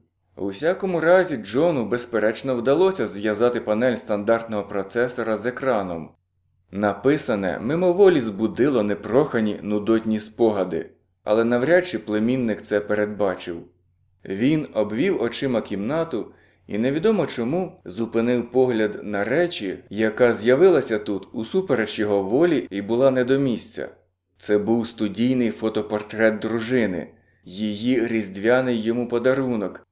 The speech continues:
зроблений два роки тому. "Я хочу, щоб він висів у твоєму кабінеті", сказала вона тоді.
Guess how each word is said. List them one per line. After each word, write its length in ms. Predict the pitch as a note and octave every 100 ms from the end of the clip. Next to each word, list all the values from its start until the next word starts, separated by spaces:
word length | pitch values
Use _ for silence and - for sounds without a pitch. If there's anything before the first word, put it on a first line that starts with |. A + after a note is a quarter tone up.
| _
зроблений 760 | F2 E2+ G2+ B2+ B2+ B2+ A#2+ A2
два 280 | F#2 A#2+ B2
роки 320 | A2+ A2 A2
тому. 500 | A2+ G#2+ F#2+ E2 - _ _ _ _ _ -
"Я 280 | E3+ A3 G#3
хочу, 580 | - G#3 B3 D3+ A2
щоб 340 | - - B2+ A2+
він 220 | F#3 G3+
висів 560 | B2+ F#3 - C3 - B2+
у 60 |
твоєму 440 | A2+ A2+ A#2 D3+ F3
кабінеті", 680 | F3 G#3 A#3+ A#3+ - F#2+ - _ _ _ -
сказала 560 | - A2 G#2 G#2+ G2
вона 260 | G2 G2+ F#2+
тоді. 420 | G2+ F#2+ F2+